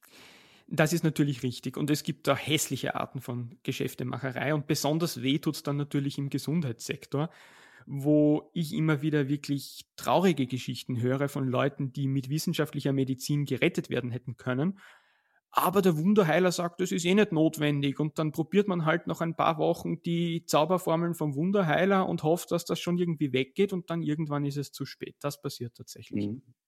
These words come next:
Speaker 2: Äh, in der Politik spricht man immer öfter von gefühlten Realitäten, zum
Speaker 1: <laughs>
Speaker 2: Beispiel wenn es um Sicherheit geht. Du schreibst, äh, wenn es um eine Auseinandersetzung zwischen wissenschaftlich belegten Fakten und eilig zusammengestückelten Bauchgefühlen geht,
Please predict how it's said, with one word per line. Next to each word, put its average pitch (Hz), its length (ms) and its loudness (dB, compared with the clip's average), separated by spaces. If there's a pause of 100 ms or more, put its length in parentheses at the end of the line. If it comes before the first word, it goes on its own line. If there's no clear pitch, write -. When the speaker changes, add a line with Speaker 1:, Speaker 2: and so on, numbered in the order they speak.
(500)
Speaker 2:
Äh, 123 200 8
in 151 80 10
der - 80 6
Politik 160 500 8
spricht 170 320 6
man 160 140 8
immer 190 160 8
öfter 139 340 6
von 143 300 8
gefühlten 170 720 8
Realitäten, 131 1040 6
zum 98 140 2
Speaker 1:
<laughs> - 0 -
Speaker 2:
Beispiel 110 420 8
wenn 113 140 8
es 113 120 4
um 123 200 8
Sicherheit 110 600 6
geht. - 320 -10 (400)
Du 226 120 10
schreibst, 160 500 4 (260)
äh, 131 280 8
wenn 127 320 6
es 196 140 4
um 160 100 10
eine 131 180 8
Auseinandersetzung 131 920 6
zwischen 120 380 6
wissenschaftlich 143 640 4
belegten 113 420 6
Fakten - 440 4
und 117 200 6
eilig 123 340 6
zusammengestückelten 113 1000 4
Bauchgefühlen 139 680 6
geht, 123 300 6